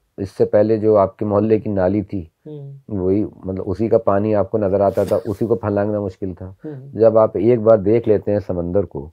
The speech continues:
Speaker 2: हम्म।
Speaker 1: उसके बाद फिर देखिए कि अब आप क्या लिख सकते हैं।
Speaker 2: हम्म।
Speaker 1: और जो दुनिया में लिखा गया है, कहीं ऐसा तो नहीं कि आप उसकी कॉपी कर रहे हैं।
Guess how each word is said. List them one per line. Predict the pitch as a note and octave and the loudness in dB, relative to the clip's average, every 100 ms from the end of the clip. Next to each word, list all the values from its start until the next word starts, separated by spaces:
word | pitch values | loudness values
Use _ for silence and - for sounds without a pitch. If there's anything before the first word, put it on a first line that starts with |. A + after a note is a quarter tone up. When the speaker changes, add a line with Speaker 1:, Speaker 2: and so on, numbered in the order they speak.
| _ D#3 | _ -18
Speaker 2:
हम्म। | C#3+ C3 - | -16 -18 -8
Speaker 1:
उसके | C3 - D#3+ | -8 -2 2
बाद | A#2 B2+ C#3+ - | 8 8 6 4
फिर | D3+ F3+ | 4 6
देखिए | C3 A#2+ - G#2 F#2 | 6 4 2 -2 0
कि | - | -2
अब | F2+ F2+ G2 - - | -4 -2 -4 -4 4
आप | A#2 A#2+ _ | 4 4 _
क्या | B2+ | 6
लिख | B2+ F#2+ | 8 4
सकते | - - - | -4 -10 -10
हैं। | B1+ A#1 | -12 -12
Speaker 2:
हम्म। | D3 B2+ C3+ - | -14 -16 -18 -2
Speaker 1:
और | A2 C3 | 4 4
जो | A#2 C#3 | 6 6
दुनिया | A#2+ B2+ C3+ | 6 6 8
में | C3 | 6
लिखा | A2 A#2+ B2+ | 4 4 6
गया | A2+ G2+ | 8 6
है, | G2+ | 6
कहीं | A2+ G#2+ G#2+ | 4 2 2
ऐसा | F2+ A2 | 2 2
तो | A2+ | 2
नहीं | C3 D3+ | 0 2
कि | B2+ | 4
आप | A#2+ | 4
उसकी | A2+ - | 2 -4
कॉपी | G#2 G#2 A2+ | 2 2 2
कर | G#2 G2+ | 0 -2
रहे | F2+ D#2+ | -2 -10
हैं। | D2+ | -12